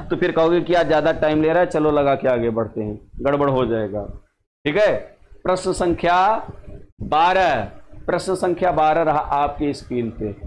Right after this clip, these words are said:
दिए गए वाक्य का वह भाग ज्ञात करें जिसमें कोई त्रुटि है, जिसमें कोई त्रुटि है। दिए अनुच्छेद का शीर्षक का चयन करते समय अनुच्छेदों का निहित भागों और विचारों की परख कर लेनी चाहिए।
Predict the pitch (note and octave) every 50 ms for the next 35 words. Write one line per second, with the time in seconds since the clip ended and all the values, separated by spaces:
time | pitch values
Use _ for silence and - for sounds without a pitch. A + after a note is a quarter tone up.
0 | - - - A2+ C3 F3+ G3 G3+ F#3+ G3+ G3+ G#3 G3+ G3 F#3+ G3 F#3+ G3 G3+ F#3+
1 | - G#3 G#3 - G3 G3 G3 F3+ E3 F3+ F#3 G3 F#3+ F3+ F#3+ F#3 F#3 F3+ F#3 -
2 | F#3+ F#3+ G3 F#3 D#3 D#3+ F3 - - F3+ F#3 G3 G3 F#3+ - F3 F3 F3+ F#3 F3+
3 | - F3+ F3 - - E3 C#3+ D#3 D#3 D#3+ D3 C3 A#2 G2+ - - - - - -
4 | _ _ - D3 - - E3+ F3+ F#3 F#3 F#3 E3+ F3 F3 F3+ F3 - E3+ F3 E3+
5 | - E3 D#3 C#3+ D3 D3 D3 C3 G#2+ - - - - - - - - E3 F3 D#3+
6 | - - E3 E3+ E3 D#3+ - - F3+ F3+ F3+ - - F#3+ F#3 F3+ E3 C3 A#2 -
7 | - - - - - - - - - - F3+ F3 - G3 G3 - - F#3 F3+ F#3
8 | F#3+ F3+ F3+ F3 F3+ F#3 F3 - F#3 F3 - G3 F#3 F#3+ F#3 F3+ E3+ D3+ D3 -
9 | F3 E3 F3 F3+ F3 - F#3 E3+ E3 E3 E3 E3+ E3+ F#3 D3+ C#3+ D3+ D3+ D3 F3
10 | F3 - D#3 D#3 D#3+ D3 D3+ - D#3 D#3+ D#3 D#3+ E3 E3 F3+ E3+ - - D#3+ D#3+
11 | D#3 - - D#3 D3+ D3 D3 C#3+ C#3+ C#3+ C#3+ C3+ - - B2+ A2+ G#2+ G#2 G2+ G2+
12 | -